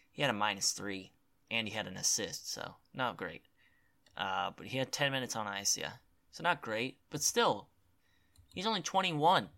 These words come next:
Uh, Ty Smith needs to be playing. Um, he played in the Winter Classic, I believe, and against the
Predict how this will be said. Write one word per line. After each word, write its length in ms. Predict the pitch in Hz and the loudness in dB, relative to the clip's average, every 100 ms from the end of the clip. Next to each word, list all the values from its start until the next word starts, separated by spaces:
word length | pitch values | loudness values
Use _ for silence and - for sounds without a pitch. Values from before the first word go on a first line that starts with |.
| - _ _ _ _ _ _ _ _ _ _ _ _ _ - | -20 _ _ _ _ _ _ _ _ _ _ _ _ _ -8
Uh, 420 | - 120 113 110 - - | 0 4 4 2 -2 2
Ty 220 | 170 175 | 8 8
Smith 380 | 175 156 151 160 | 6 0 -2 -2
needs 200 | 151 - | 0 0
to 80 | |
be 120 | 151 143 | -2 -2
playing. 520 | 151 147 143 147 147 _ _ _ _ _ _ _ _ | 0 0 0 -4 -8 _ _ _ _ _ _ _ _
Um, 440 | 117 113 107 107 120 | -2 0 0 -2 -6
he 180 | - 170 | -8 -8
played 720 | - 165 160 160 156 151 156 | -4 0 2 2 2 2 2
in 260 | - 127 123 | -2 -8 -6
the 440 | 123 120 120 120 - - | -6 -6 -10 -14 -16 -10
Winter 160 | 127 | -8
Classic, 500 | 104 135 147 143 104 | -4 -2 0 -2 -6
I 80 | 101 | -6
believe, 580 | 101 101 101 110 113 107 - | -8 -8 -8 -8 -8 -10 -12
and 360 | 107 104 101 101 | -8 -8 -8 -10
against 380 | - 101 101 - | -10 -12 -10 -12
the 100 | - | -14